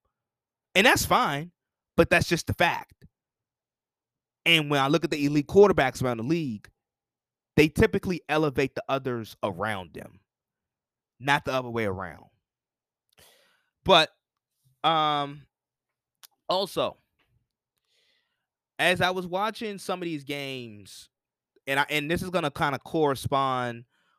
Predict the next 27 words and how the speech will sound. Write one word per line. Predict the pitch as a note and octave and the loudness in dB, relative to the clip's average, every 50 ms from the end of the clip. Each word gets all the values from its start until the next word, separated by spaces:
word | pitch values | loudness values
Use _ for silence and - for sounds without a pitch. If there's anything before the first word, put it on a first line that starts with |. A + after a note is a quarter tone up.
| _ _ _ _ _ | _ _ _ _ _
with | - A2+ C3 B2+ - | -4 -4 -4 -4 -2
my | C3 B2 A#2+ A#2 | -2 -2 -2 -2
next | A2+ A#2+ C3 C#3 C#3 - - - - - - - _ _ - - | -4 -4 -4 -4 -4 -4 -8 -10 -10 -12 -18 -18 _ _ -2 0
topic, | - C3+ A#2 A2 - - A#2+ A2+ G2 _ - _ _ _ - | 0 0 0 -2 -4 -4 -6 -6 -6 _ -18 _ _ _ -20
s-, | - - - - - - - - - _ _ _ _ _ | -20 -18 -18 -18 -18 -18 -20 -20 -20 _ _ _ _ _
uh, | - A2 A2+ A2 A2 G#2+ G#2+ G#2 G2+ - | -4 -2 0 0 0 -2 -2 -4 -6 -6
or | G#2 A2+ G#2+ G2+ | -6 -8 -8 -8
segment, | - - - C3 A#2+ A2+ A2 A2 A2 | -8 -6 -4 -2 -2 -4 -4 -8 -8
I | G#2+ | -8
should | G#2+ - G#2 - | -8 -10 -10 -8
say, | - A2+ G#2+ G#2 G2 G2 F#2+ _ _ _ _ _ _ _ _ _ _ _ | -4 -2 -2 -2 -4 -6 -10 _ _ _ _ _ _ _ _ _ _ _
when | - A#2+ B2 | -8 -4 -2
I | B2 | -2
wanna | B2 B2+ A#2+ A#2 | -2 -2 -4 -4
talk | - C3+ B2 G#2+ | -2 -2 -2 -2
about | G#2 A2 G#2+ G#2 - - _ _ _ _ _ _ | -2 -2 -2 -2 -2 -6 _ _ _ _ _ _
Matthew | E2+ G2 A#2 B2 B2 A#2 A2+ - A2+ G#2+ | -12 -4 -2 0 0 0 -2 -6 -10 -10
Stafford | - - B2+ B2 A#2+ A#2 G#2+ - A2 G#2 | -6 -2 0 2 2 0 -2 -4 -6 -8
and | G2 F#2+ | -10 -10
the | F#2 | -8
Rams. | G2 A#2+ C#3 C#3+ C3 G#2 D#2+ - - _ _ - - - - _ _ _ _ _ _ _ _ _ _ _ _ _ _ _ _ _ _ _ _ _ _ _ _ _ _ _ _ _ _ _ _ _ _ _ _ _ _ _ _ _ _ _ _ | -4 -2 0 0 0 -2 -4 -10 -16 _ _ -20 -20 -20 -20 _ _ _ _ _ _ _ _ _ _ _ _ _ _ _ _ _ _ _ _ _ _ _ _ _ _ _ _ _ _ _ _ _ _ _ _ _ _ _ _ _ _ _ _
But | - D#3+ D#3+ D#3 - - | -2 0 0 0 0 0
as | C3+ D#3 E3 D#3+ | -2 -2 -2 0
I | E3 E3+ | -2 -2
was | F#3 F#3+ F#3+ D3 C#3+ | -2 -4 -8 -14 -12
watching | B2 C3 D3 F3 G#3 A3 G#3+ - A#3 G#3 G3 E3+ | -10 -6 -4 -2 -2 -2 -4 -6 -10 -10 -10 -6
games, | D3 D3+ D3 D3 C#3+ C#3 C#3 C#3 C3+ C3 B2 A#2 A2+ G#2+ A2 - - - - | -4 -2 -2 -2 -2 -4 -4 -6 -8 -12 -14 -16 -18 -20 -20 -20 -20 -20 -20